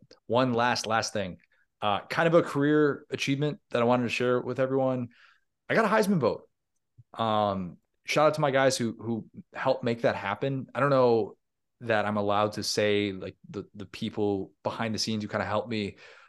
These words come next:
but basically, like, little peel behind the onion here. This is kinda how the process worked out. So last year when I went on that Heisman rant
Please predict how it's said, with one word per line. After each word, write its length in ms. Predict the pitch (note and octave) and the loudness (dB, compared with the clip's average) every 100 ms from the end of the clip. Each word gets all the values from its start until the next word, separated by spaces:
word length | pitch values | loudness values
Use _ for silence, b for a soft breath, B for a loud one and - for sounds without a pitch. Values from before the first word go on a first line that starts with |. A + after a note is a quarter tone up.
| B | B
but 300 | A#2+ A2+ - - B2 | 2 2 2 -12 0
basically, 380 | D3+ D3+ - C3 | 2 2 2 4
like, 220 | G#2+ - - | 4 0 -2
little 260 | A#2+ A#2 - | -2 -2 -6
peel 180 | - A2+ | -4 -2
behind 260 | G#2 A2 F#2+ | -2 -4 -2
the 40 | |
onion 200 | G2+ F#2+ | -4 -4
here. 160 | G2+ F#2+ | -4 -2
This 180 | F#2+ | -4
is 60 | - | -4
kinda 200 | A2 F#2+ | -4 -4
how 240 | G2+ F2+ F#2+ | -2 -4 -6
the 140 | F#2+ | -12
process 520 | - G#2 G2+ G#2+ - | -2 0 0 -2 -4
worked 200 | G2+ - | -6 -4
out. 200 | F#2 E2+ | -4 -4
So 300 | - G#2+ F#2 B B B B | -2 -2 -2 B B B B
last 280 | C3 C#3+ D3+ | -2 0 2
year 140 | C#3+ | 4
when 140 | B2+ A#2+ | 4 4
I 80 | |
went 200 | A2 A2 | 2 2
on 100 | A2 | 2
that 120 | G#2+ F#2+ | 0 0
Heisman 340 | G#2+ G#2 G#2+ | 0 0 -2
rant 320 | G2 F#2+ F#2 | -2 -2 -4